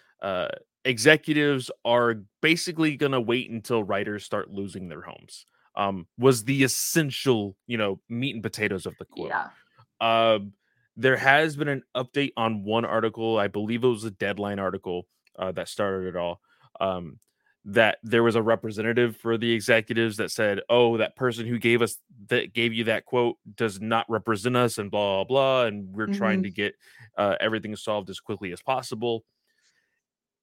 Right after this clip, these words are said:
Speaker 1: And I'm seeing from a lot of the writers that I follow,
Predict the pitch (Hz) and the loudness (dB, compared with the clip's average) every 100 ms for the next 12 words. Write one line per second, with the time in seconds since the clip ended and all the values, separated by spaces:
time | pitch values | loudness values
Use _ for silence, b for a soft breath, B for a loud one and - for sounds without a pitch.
0 | _ 147 147 143 - _ _ _ - 143 | _ 2 4 2 -4 _ _ _ -2 2
1 | 220 165 - 107 87 82 117 - - - | 2 0 -4 -6 -8 -12 -16 -18 -20 0
2 | 127 120 117 - 113 113 117 117 98 110 | 4 4 2 0 2 4 4 2 -2 -6
3 | 110 107 107 104 104 _ - 107 110 110 | -4 -4 -6 -8 -10 _ -6 0 2 2
4 | 107 - 98 104 147 - 90 64 - 131 | 0 -2 -2 0 0 -2 -6 -6 -10 -12